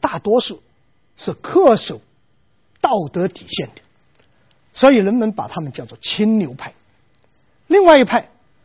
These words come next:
支持内阁，觉得不要操之过急，但是非常遗憾的是啊，这些人里头有一些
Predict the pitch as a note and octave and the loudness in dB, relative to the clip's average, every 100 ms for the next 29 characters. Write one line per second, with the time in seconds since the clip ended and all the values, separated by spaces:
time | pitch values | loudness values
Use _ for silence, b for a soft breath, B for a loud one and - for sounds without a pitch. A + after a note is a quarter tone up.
0 | _ - - D#4 D4+ - A#3 A#3+ C#3+ F2+ | _ -12 2 4 4 2 2 2 0 -6
1 | - _ _ _ _ - F#3 - A3 C4+ | -10 _ _ _ _ 0 0 0 -4 -4
2 | E3+ - G3+ F#3+ F3+ E3+ - A#3 _ _ | -4 -6 -8 -8 -6 -6 -8 -16 _ _
3 | G3+ D#3 - C4+ B3 G3 D3+ B2+ A3 C4 | -4 -4 -2 -2 -2 -4 -8 -8 -6 -6
4 | F3+ C#3 - - _ _ _ _ _ _ | -6 -10 -16 -20 _ _ _ _ _ _
5 | - G#4 D#4+ C#4 A3+ G#3 D#3 A2 - _ | 4 6 6 6 4 2 -2 -8 -20 _
6 | _ _ E3+ C3 C3 A3+ - A#3+ | _ _ -8 -8 -2 -2 2 2